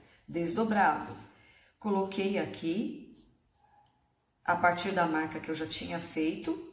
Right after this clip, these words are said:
com o retângulo dobrado, e agora com o retângulo aberto fiz uma segunda marca. E para fazer esse copo de cima, ó, estou com o lápis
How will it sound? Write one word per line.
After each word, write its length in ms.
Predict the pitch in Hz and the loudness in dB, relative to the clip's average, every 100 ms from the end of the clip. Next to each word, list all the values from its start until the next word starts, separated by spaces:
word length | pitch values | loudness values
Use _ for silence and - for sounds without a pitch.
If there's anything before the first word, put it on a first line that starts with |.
| - | -10
com 140 | - 185 | -4 -2
o 40 | |
retângulo 480 | 165 170 160 151 160 | -2 -2 -2 0 0
dobrado, 680 | 202 190 165 170 196 240 - - - - _ _ _ | 0 2 6 6 4 -4 -8 -14 -20 -20 _ _ _
e 100 | 269 | 2
agora 560 | 269 196 160 180 208 214 | 4 4 4 4 4 2
com 100 | 220 | 0
o 40 | |
retângulo 420 | 220 220 214 220 | 0 0 0 2
aberto 340 | 208 208 196 - | 2 2 0 -2
fiz 220 | - 226 | -4 0
uma 160 | 233 233 | 2 4
segunda 480 | 233 196 220 254 | 2 0 0 2
marca. 400 | 226 156 147 - - - _ - - - - | 2 0 -2 -8 -14 -20 _ -20 -20 -14 -8
E 80 | |
para 240 | 269 277 302 | 0 2 4
fazer 360 | 269 214 202 | 2 2 2
esse 180 | 196 202 | 2 0
copo 300 | - 185 - | 2 0 0
de 140 | 208 233 | 0 2
cima, 440 | - 269 294 175 | 2 2 4 2
ó, 60 | - | 2
estou 320 | - 196 208 | -4 -4 -2
com 200 | 247 247 | 0 0
o 60 | |
lápis 680 | 233 226 - 285 - - - | 2 2 0 -2 -4 -6 -18